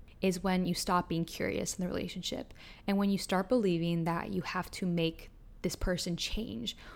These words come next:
or you refuse to create a culture of respect and curiosity. Everyone's going to be different. I'm so different than my partner, and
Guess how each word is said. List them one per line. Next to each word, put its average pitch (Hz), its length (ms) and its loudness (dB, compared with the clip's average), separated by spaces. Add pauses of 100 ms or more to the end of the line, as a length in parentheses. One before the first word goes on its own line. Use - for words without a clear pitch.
(140)
or 226 180 10
you 220 160 6
refuse 220 480 2
to 190 100 -2
create 170 380 0
a 175 60 -4
culture 175 520 0
of - 160 -4
respect - 540 -2
and 175 100 -2
curiosity. - 760 -4 (420)
Everyone's 320 280 2
going 262 160 6
to 233 40 6
be 202 100 4
different. - 420 0
I'm 277 180 4
so 196 480 2
different 175 340 2
than 175 140 0
my 185 140 -2
partner, - 500 0
and 180 260 0